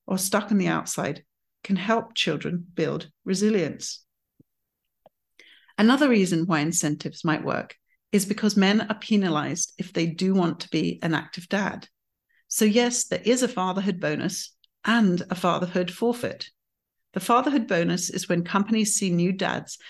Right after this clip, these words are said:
as being more committed to being the breadwinner and provide a higher salary to support their growing family. At the same time, companies see mums as less committed because of their maternal duties, so they pay less, promote less,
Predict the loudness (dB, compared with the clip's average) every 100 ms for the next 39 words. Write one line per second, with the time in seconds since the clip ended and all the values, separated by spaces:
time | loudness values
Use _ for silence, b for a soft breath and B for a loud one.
0 | B -6 0 2 4 4 4 0 -2 -2
1 | -4 -6 -2 0 0 0 -2 -2 -6 -8
2 | -12 _ b b -4 -2 2 2 2 0
3 | 0 0 0 -2 -2 -4 -6 -10 -10 -10
4 | -6 -6 -4 -4 -2 -4 -2 0 2 2
5 | 0 -10 _ _ _ _ _ _ -6 -2
6 | -2 0 2 2 2 0 0 -2 -6 -2
7 | 0 0 0 0 0 0 -2 -4 -4 -4
8 | 0 2 2 0 0 -2 -4 -10 -14 B
9 | B B -4 -2 -2 0 0 0 2 2
10 | 2 2 2 0 -4 -8 -8 -10 -12 -14
11 | _ _ -2 0 2 -2 0 2 4 2
12 | -2 -8 -4 0 0 -2 -4 -4 -6